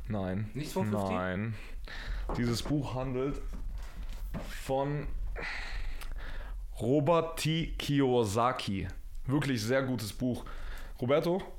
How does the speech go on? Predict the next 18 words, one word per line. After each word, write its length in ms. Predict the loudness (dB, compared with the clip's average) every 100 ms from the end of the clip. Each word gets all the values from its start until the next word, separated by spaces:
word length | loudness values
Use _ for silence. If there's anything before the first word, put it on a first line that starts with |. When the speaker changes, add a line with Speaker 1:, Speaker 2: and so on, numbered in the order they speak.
| -6 -2
Speaker 1:
ich 180 | -2 0
geb 160 | 0
dir 120 | 2
dieses 220 | 2 0 0
Buch, 240 | 2 2
du 120 | 2
liest 220 | 2 0
es 100 | 0
bis 160 | -2 0
nächste 320 | 0 0 2
Woche. 320 | 2 2 0 -2 -6 -8 -8 -8 -8 -8 -6
Speaker 2:
Okay. 260 | -6 -4 -6 -6 -6 -6 -8 -8 -4
Speaker 1:
Bitte. 260 | -2 -2 -4 -6 -8 -8 -8 -8 -8 -8 -6 -8 -8 -8
Speaker 2:
Wie 60 | -8
viele 160 | -6 -6
Seiten? 240 | -6 -6 -6 -8 -10 -10 -10 -2
Speaker 1:
Ja, 160 | 0
g-, 100 | 0